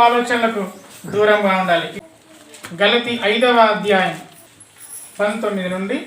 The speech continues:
ఇరవై ఒకటి వచనాలు. శరీరాశలు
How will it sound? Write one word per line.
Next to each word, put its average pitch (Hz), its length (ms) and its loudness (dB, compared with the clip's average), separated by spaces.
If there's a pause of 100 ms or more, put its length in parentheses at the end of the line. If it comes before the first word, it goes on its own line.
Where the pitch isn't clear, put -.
(2250)
ఇరవై 202 220 0 (100)
ఒకటి 170 260 -8
వచనాలు. 165 460 -8 (1600)
శరీరాశలు 240 640 0